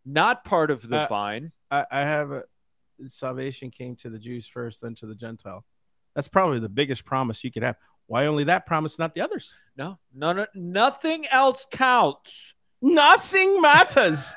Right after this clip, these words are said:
Speaker 1: <laughs>
Speaker 2: Nothing after this.
Speaker 1: You will have salvation and nothing more.
Speaker 2: <laughs>
Speaker 1: You will be in the back part of heaven, next to the ice machine. Welcome,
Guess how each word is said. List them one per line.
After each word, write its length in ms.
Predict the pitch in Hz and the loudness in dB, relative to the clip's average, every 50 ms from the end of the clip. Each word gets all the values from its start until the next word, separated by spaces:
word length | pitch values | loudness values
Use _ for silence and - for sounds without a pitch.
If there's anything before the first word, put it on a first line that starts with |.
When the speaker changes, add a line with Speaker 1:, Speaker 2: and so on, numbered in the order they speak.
| - - - | -10 -10 -10
Speaker 1:
<laughs> 160 | 330 - - | -8 0 4
Speaker 2:
Nothing 720 | 180 220 254 320 349 392 381 - - - 359 339 339 349 - - - | 4 6 8 8 8 8 6 4 0 0 2 2 2 0 -2 2 4
after 460 | 294 302 311 330 - - - 311 302 | 6 8 8 6 4 2 2 2 2
this. 680 | 233 185 180 254 302 285 208 - - - - - - _ _ - 277 - | 2 4 6 8 10 10 8 6 2 -4 -8 -12 -16 _ _ -12 -6 0
Speaker 1:
You 160 | - 330 330 269 302 | 2 4 4 8 10
will 220 | 440 453 311 320 | 10 10 10 8
have 240 | 240 254 269 285 311 | 6 6 6 6 6
salvation 720 | - - 415 330 294 294 240 262 285 285 339 370 - 480 508 - - | 4 2 4 4 4 4 6 6 6 8 6 6 4 0 0 0 2
and 280 | 302 311 302 285 302 320 | 0 0 0 2 4 4
nothing 500 | 311 403 403 - - 427 370 349 349 - | 4 4 4 2 0 0 0 2 6 8
more. 300 | 320 320 294 240 180 - | 8 10 10 8 8 6
Speaker 2:
<laughs> 1120 | 320 - - _ _ _ _ _ _ _ _ 370 - _ _ _ - _ - - 175 - - | 2 0 -2 _ _ _ _ _ _ _ _ -6 -6 _ _ _ -20 _ -16 -12 -8 0 4
Speaker 1:
You 160 | - 294 392 494 523 453 - - | 8 10 10 10 10 8 6 2
will 200 | 311 359 359 320 | 4 4 4 4
be 300 | 285 262 330 359 370 403 359 294 - 311 | 4 4 6 6 6 6 4 2 2 0
in 160 | 339 320 302 | 0 0 0
the 140 | 285 277 240 | 0 0 0
back 600 | 214 208 202 294 285 330 403 - - - - _ - | -2 2 6 6 6 6 6 2 -2 -10 -14 _ 2
part 340 | 277 302 294 294 302 - - _ - 202 | 4 6 6 6 4 0 -4 _ -2 2
of 220 | 269 285 285 269 | 4 4 4 4
heaven, 540 | 220 208 - - 285 285 254 277 240 170 131 - 202 - _ _ _ - - _ _ - _ _ _ _ _ _ _ _ - | 0 -4 2 4 6 6 8 6 4 4 0 -4 -6 -6 _ _ _ -20 -20 _ _ -20 _ _ _ _ _ _ _ _ 4
next 320 | 240 302 359 370 - - | 6 8 8 6 4 2
to 300 | - - 381 370 381 320 - | 6 8 8 8 6 4 2
the 140 | 359 359 302 - | 2 2 6 6
ice 280 | 285 294 302 - - - | 8 6 6 6 2 2
machine. 520 | 392 415 - - - 359 302 226 147 123 - _ _ _ - - _ _ _ _ _ _ _ _ _ _ _ _ _ | 2 2 2 4 4 4 4 4 2 -2 -10 _ _ _ -20 -20 _ _ _ _ _ _ _ _ _ _ _ _ _
Welcome, 800 | 220 202 208 330 349 370 466 - - - 523 440 403 403 311 - | -10 2 6 8 8 8 6 6 6 6 6 6 6 4 -2 -4